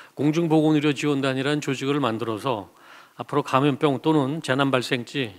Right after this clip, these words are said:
의사회가 중심이 돼서 의료 인력을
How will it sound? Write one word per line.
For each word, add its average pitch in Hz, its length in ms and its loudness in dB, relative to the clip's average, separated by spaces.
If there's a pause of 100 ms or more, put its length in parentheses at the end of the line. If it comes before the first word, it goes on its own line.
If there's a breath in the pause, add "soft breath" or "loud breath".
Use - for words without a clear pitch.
(280)
의사회가 139 580 0
중심이 131 380 -4
돼서 110 520 -6
의료 131 240 -2
인력을 127 420 -2